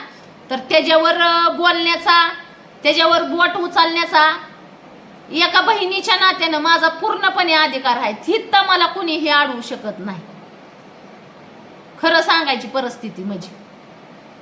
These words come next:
तर ही चार दोन लोक मला जी म्हणतात ना, "तुला काय करायचं आणि तुला आमकं", तर त्यांनी मला सांगायचं नाही मला काय करायचं, मला काय नाही करायचं, ती मी ब-, बघन.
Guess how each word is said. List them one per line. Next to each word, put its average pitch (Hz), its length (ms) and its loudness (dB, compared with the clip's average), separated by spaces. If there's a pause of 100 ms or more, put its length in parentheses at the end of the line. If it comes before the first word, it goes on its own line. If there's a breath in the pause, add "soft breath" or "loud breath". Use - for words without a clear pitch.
(880)
तर 247 80 -8
ही 320 120 -2
चार 359 300 2
दोन 359 200 -4
लोक 349 300 -4
मला 339 260 0
जी 302 80 -6
म्हणतात 370 440 -6
ना, 285 220 -2 (240)
"तुला 302 180 -2
काय 277 200 -2
करायचं 254 420 -4
आणि 233 80 -8
तुला 254 240 -6
आमकं", 226 360 -4 (400)
तर 247 60 -8
त्यांनी 330 340 -2
मला 320 240 -2
सांगायचं 302 580 -2
नाही 254 160 -4 (1080)
मला 269 300 -2
काय 277 220 -2
करायचं, 254 520 -4
मला 240 200 -4
काय 254 240 -2
नाही 226 180 -6
करायचं, 226 480 -6
ती 294 140 -8
मी 285 140 -4
ब-, 240 160 -6
बघन. 226 380 -6